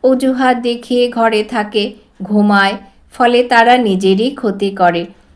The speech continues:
কারণ বাবা তো রোজ বিভিন্ন প্রকারের নতুন নতুন যুক্তি বলতেই থাকেন, সেসব যদি বাচ্চারা না শোনে, তবে সেগুলোকে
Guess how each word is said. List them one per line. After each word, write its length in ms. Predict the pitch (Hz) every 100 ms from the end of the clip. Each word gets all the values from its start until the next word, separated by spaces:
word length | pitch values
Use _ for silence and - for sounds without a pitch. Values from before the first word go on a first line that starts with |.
| _ _
কারণ 380 | 254 254 262 254
বাবা 320 | 196 175 180
তো 240 | 190 233 247
রোজ 520 | 220 247 285 277 - - 202
বিভিন্ন 560 | 233 247 262 262 254
প্রকারের 640 | 254 180 180 190 196 196 202
নতুন 440 | 180 170 214 233
নতুন 480 | 254 254 247 247 233
যুক্তি 460 | 233 240 - 247
বলতেই 520 | 233 247 240 240 247 240
থাকেন, 500 | 240 214 233 220 214 - - - _
সেসব 540 | - 294 285 302 269
যদি 320 | 220 196 185 180
বাচ্চারা 580 | 185 185 - 208 226
না 260 | 233 214 214
শোনে, 520 | - 285 302 285 202 - _ _
তবে 300 | 262 254 262
সেগুলোকে 880 | 262 262 240 254 254 247 254 254